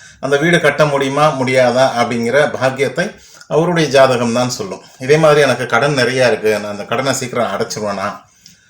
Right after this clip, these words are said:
அப்படிங்கிற மாதிரியான கேள்வி உடைய ஆள், அவருடைய ஜாதகம் தான் சொல்லும் அந்த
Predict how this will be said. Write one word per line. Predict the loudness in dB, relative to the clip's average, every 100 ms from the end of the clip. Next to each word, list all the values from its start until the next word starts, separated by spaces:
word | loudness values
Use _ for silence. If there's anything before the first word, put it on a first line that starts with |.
| _
அப்படிங்கிற | -4 0 0 0
மாதிரியான | 2 4 4 0
கேள்வி | 2 2 2
உடைய | 2 4 2
ஆள், | 0 -4 -8 -16 _ _ _ _ _ _ _ _ _
அவருடைய | 0 4 4 4 2
ஜாதகம் | 2 4 4 4 2
தான் | 2 2
சொல்லும் | 0 -2 -2
அந்த | 0 2